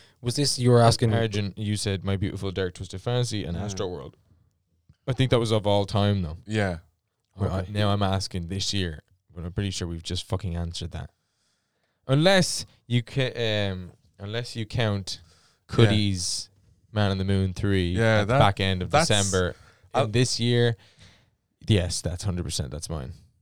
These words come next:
Speaker 3: What?
Speaker 2: Album, favorite album.
Speaker 3: Which
Speaker 1: Mm-hmm.
Speaker 3: one?
Speaker 2: Man on the
Speaker 3: Man
Speaker 2: Moon three.
Speaker 3: Yeah, same.
Speaker 2: This year, like, well,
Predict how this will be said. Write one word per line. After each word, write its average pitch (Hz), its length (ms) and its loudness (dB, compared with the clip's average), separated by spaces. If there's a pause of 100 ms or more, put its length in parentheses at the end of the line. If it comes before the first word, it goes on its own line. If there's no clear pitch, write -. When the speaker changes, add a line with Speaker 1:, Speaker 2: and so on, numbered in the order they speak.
(340)
Speaker 3:
What? 90 180 -8
Speaker 2:
Album, 82 300 -2 (100)
favorite 85 280 -2
album. 85 280 -6
Speaker 3:
Which 98 100 -4
Speaker 1:
Mm-hmm. 101 80 -2
Speaker 3:
one? 87 140 -6 (920)
Speaker 2:
Man 98 160 2
on - 20 2
the 92 140 0
Speaker 3:
Man 92 40 2
Speaker 2:
Moon 90 100 -2
three. 87 140 0
Speaker 3:
Yeah, 92 220 0
same. 85 300 -6 (160)
Speaker 2:
This 95 200 -6
year, 82 240 -4
like, - 140 -12 (120)
well, 78 260 -6